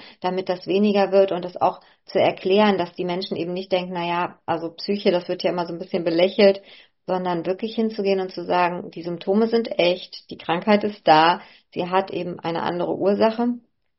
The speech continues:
Und deshalb haben wir gesagt, wir machen heute mal eine Folge dazu, weil wir auch selber ganz,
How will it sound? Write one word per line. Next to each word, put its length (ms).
Und 140
deshalb 320
haben 220
wir 100
gesagt, 240
wir 100
machen 300
heute 180
mal 100
eine 140
Folge 280
dazu, 260
weil 120
wir 120
auch 80
selber 320
ganz, 280